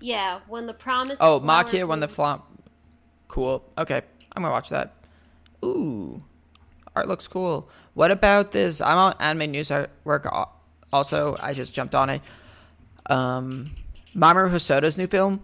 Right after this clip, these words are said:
Speaker 2: Mirai of the Future.
Speaker 1: Yeah, I just watched that trailer before we, we got on the call. It looks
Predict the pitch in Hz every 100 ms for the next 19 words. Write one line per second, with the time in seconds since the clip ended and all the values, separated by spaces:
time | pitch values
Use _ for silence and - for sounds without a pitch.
0 | - 156 151 147 160 156 143 - 131 156
1 | 175 196 330 554 330 311 247 359 392 339
2 | 339 349 349 330 - 311 311 320 277 285
3 | 285 277 262 - - 247 269 269 269 262
4 | 302 262 226 226 - 349 539 640 640 -